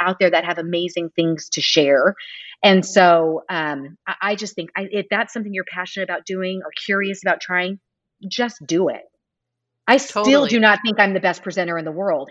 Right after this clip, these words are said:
Speaker 1: and I still don't think I have that much to offer. Um, but it's a, it's a cool opportunity and experience, and I, I'm grateful that I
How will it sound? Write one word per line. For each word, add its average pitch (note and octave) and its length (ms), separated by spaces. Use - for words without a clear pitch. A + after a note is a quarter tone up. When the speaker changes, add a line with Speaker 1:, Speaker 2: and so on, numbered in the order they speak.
Speaker 1:
and A3 100
I G#3+ 60
still C4 340
don't G3+ 220
think F#3+ 140
I F#3 80
have F3 160
that F3 160
much E3+ 160
to - 100
offer. F3+ 400
Um, F3+ 360
but F3+ 160
it's G3+ 200
a, - 120
it's G#3 180
a F#3+ 40
cool A#3 300
opportunity G#3+ 540
and F#3+ 80
experience, G3+ 720
and D#3+ 100
I, D#3 60
I'm D3+ 200
grateful G3+ 400
that G3 140
I D3 240